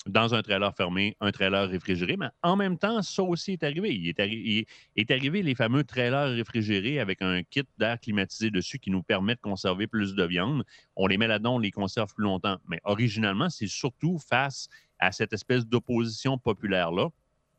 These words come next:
en, d'anti-chasse, que les chasseurs ont commencé à cacher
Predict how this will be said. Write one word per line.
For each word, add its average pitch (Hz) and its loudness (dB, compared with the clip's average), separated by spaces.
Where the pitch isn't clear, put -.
en, 120 4
d'anti-chasse, 107 -2
que - -4
les 87 -2
chasseurs 127 -2
ont 98 -4
commencé 90 -2
à 92 0
cacher 131 0